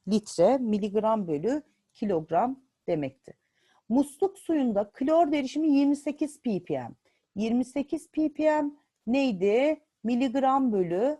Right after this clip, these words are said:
hemen P P M'i yazalım. Miligram bölü litre, miligram bölü kilogramdı. Yirmi sekiz eşittir on kilogram bölü miligram dedim.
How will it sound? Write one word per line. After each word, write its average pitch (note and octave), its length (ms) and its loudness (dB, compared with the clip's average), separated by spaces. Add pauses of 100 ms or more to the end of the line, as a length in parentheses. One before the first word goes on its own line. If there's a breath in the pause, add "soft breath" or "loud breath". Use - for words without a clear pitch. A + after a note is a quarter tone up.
(140)
hemen F3 340 -8
P F#3 220 -8
P F3+ 260 -6
M'i D#3+ 160 -6
yazalım. D#3 880 -6 (680)
Miligram A3 760 0
bölü D3+ 340 -2
litre, C4 600 -2 (320)
miligram G#3+ 760 -2
bölü G3+ 440 0 (220)
kilogramdı. D3 760 -4 (300)
Yirmi A3+ 440 -2
sekiz C4+ 480 -6 (100)
eşittir G#3 880 -4 (220)
on D4 260 2
kilogram F3 1040 -2 (1500)
bölü E3 280 -4
miligram D#3+ 760 -6
dedim. E3+ 340 -6